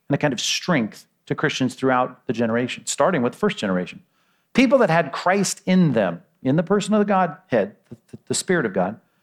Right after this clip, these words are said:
they were able to face situations that were absolutely unthinkably hard, challenges, like being thrown to the lions by the Romans,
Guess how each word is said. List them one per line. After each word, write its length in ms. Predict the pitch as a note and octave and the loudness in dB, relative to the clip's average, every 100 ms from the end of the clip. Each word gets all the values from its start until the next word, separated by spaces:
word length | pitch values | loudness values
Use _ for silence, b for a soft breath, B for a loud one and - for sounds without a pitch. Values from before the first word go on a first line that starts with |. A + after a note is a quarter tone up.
| _ _ | _ _
they 100 | F3 | 4
were 100 | F#3 | 4
able 240 | F#3+ A#3+ C#4+ | 4 2 0
to 80 | B3 | 0
face 280 | - A3+ | 0 0
situations 600 | - A3 D#3 E3+ F#3 D#3 C#3 | 0 -2 2 2 2 0 0
that 120 | E3 | 0
were 100 | E3 | 0
absolutely 500 | G#3+ B3 - G#3+ G3 | 0 0 -2 0 0
unthinkably 640 | F3+ D#3+ - A#3+ A3 F3 C#3 | 2 0 2 2 2 2 0
hard, 600 | - - E3+ B2+ F2+ - - | -2 -2 2 2 0 -8 -8
challenges, 800 | - G3 A#3+ G#3+ C#3+ F#2+ - - _ _ _ - | -2 0 2 2 0 -4 -10 -18 _ _ _ 0
like 140 | E3+ | 2
being 180 | F#3 E3+ | 4 2
thrown 460 | D3+ - F#3+ A3 G#3+ | 0 2 4 4 4
to 80 | F#3+ | 4
the 100 | F#3 | 4
lions 560 | F3+ F3+ A2+ - - _ - | 2 0 -6 -12 -20 _ 0
by 80 | |
the 80 | C#3+ | 2
Romans, 400 | C#3+ D3 G#2 - | 2 0 -2 -8